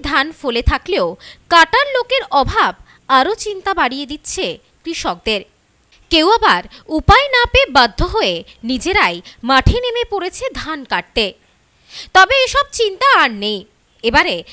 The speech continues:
ধান কাটতে শ্রমিকদের বদলে ওই আধুনিক যন্ত্রই বেছে নিয়েছে বসিরহাট ঘোড়াবাস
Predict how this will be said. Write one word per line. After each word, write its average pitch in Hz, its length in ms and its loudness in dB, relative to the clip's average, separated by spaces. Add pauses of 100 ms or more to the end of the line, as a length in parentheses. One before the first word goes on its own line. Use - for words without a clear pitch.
(140)
ধান 262 280 0
কাটতে 277 420 0
শ্রমিকদের 415 600 -4
বদলে 403 360 -2
ওই 453 140 -2 (140)
আধুনিক 285 460 0
যন্ত্রই 277 480 -4
বেছে 381 300 -8
নিয়েছে 339 400 -8 (480)
বসিরহাট 427 540 -2
ঘোড়াবাস 392 480 -2